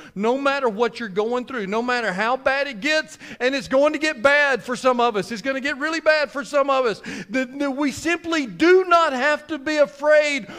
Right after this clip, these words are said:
because we know how it's going to end. And so if you know Christ, you win because Jesus has won for you.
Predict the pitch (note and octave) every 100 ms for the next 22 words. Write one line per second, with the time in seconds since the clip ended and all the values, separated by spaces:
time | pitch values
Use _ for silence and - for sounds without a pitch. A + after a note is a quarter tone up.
0 | - C#4 C#4+ C#4 C#4+ G#3+ C4+ D#4 C#4+ C#4
1 | D4+ E4 B3 C#4 C#4+ D4+ - A3+ D4 D#4
2 | D4+ D#4 D4 D#4+ D4+ A#3+ - - C4 C4+
3 | - D#4 D4 D#4 E4+ D#4+ D#4+ A#3+ C#4+ D#4+
4 | D#4 D#4 D#4 D#4 E4 D4+ D4 C#4+ - -
5 | F#3 G#3+ D4+ E4+ E4+ E4+ F4+ G4+ A4 G4+
6 | D4+ E3+ C3 G2+ _ _ _ - G3+ G#3+
7 | B3 A#3+ A#3 A#3+ F#3 F#3+ F3+ C3+ D#3 D3
8 | C3+ C3+ - D3 C3+ A2+ G#2+ F2+